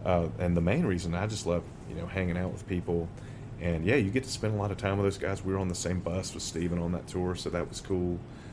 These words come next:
Um, I think probably just from a straight musical moment standpoint, um, we did the live, or it,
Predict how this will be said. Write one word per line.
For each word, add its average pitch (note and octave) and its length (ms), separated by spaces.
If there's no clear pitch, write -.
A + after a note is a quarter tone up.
Um, F2+ 300
I C3+ 100
think E3+ 320
probably G3 560
just - 260
from G2+ 140
a F2+ 60
straight - 360
musical D3+ 640
moment G#2+ 720
standpoint, F2+ 840
um, F2 340
we G#2+ 120
did G2 160
the F2 240
live, G#2+ 320
or F2+ 260
it, A2+ 60